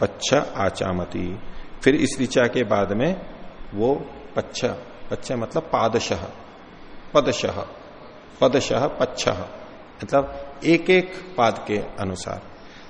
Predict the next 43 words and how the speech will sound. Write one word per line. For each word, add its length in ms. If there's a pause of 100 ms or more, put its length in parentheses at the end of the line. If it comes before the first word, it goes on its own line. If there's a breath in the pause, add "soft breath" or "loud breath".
यानी 220
ये 200
मंत्र 420
का 160
जो 140
एक 220
एक 160
चरण 280
होता 320
है, 60
चौथाई 440
भाग, 640
उसको 200
आगे 320
प्रतीक 400
के 120
रूप 200
में 100
बताएंगे 580 (340 loud breath)
कि 60
इसको 380
पहले 300
करे, 280
फिर 200
एक 160
आचमन 320
करे, 200
फिर 180
इसको 280
बोले, 280
फिर 160
एक 180
बार, 240
एक 220
मंत्र 320
के 120
चार 320
भाग 360
करके, 280
चौथाई 400
चौथाई 320
भाग 300
करके 340